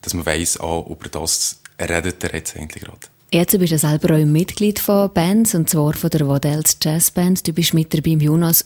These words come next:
Speaker 2: Ruppen Trio und in der Unplugged Band Kabellos. Wie bringst du das alles unter einen Hut? Bist du nur noch im Proberaum, oder wie muss man sich das vorstellen?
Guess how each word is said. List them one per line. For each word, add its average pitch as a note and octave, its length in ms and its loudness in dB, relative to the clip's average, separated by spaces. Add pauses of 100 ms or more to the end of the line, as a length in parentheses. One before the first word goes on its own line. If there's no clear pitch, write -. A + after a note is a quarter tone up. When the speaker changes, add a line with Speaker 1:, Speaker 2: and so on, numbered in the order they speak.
Speaker 2:
Ruppen F#3 320 0
Trio F3+ 400 2
und A3+ 280 4
in F3+ 160 0
der - 120 0
Unplugged E3 520 0
Band C#3 260 0
Kabellos. F#3 680 2 (400)
Wie E3+ 100 4
bringst G3 240 4
du B3 60 4
das A#3 80 6
alles A#3 220 6
unter G#3 220 4
einen G#3+ 220 6
Hut? G#3+ 120 4
Bist F3 180 2
du F3+ 40 4
nur G#3 120 4
noch C4 100 6
im A#3 100 4
Proberaum, A#3 520 6
oder G3+ 180 4
wie F#3 60 4
muss F#3 80 4
man F#3 140 6
sich D#3+ 260 0
das - 160 -2
vorstellen? C3+ 560 -2